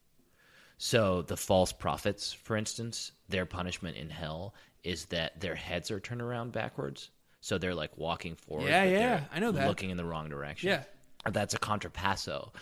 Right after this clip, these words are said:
Speaker 1: because their whole thing was, like, looking forward and getting it wrong.
Speaker 2: Right.
Speaker 1: I mean, this book is full of them.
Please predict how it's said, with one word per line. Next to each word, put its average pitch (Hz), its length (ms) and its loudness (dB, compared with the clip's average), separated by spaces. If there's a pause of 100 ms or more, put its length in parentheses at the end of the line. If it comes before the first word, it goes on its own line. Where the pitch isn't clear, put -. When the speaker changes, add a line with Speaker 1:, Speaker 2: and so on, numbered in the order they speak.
(120)
Speaker 1:
because 90 280 -4
their 90 160 -2
whole 85 200 -4
thing 85 220 -6
was, 76 220 -6
like, 78 180 -6
looking 82 280 -8
forward 78 320 -6
and 73 160 -12
getting 71 240 -8
it 64 120 -14
wrong. 76 260 -10 (260)
Speaker 2:
Right. 110 240 -8 (320)
Speaker 1:
I 101 80 -4
mean, 101 240 -2
this 101 140 -2
book - 340 -2 (180)
is 90 240 -8
full 135 260 0
of 78 120 -4
them. 62 160 -16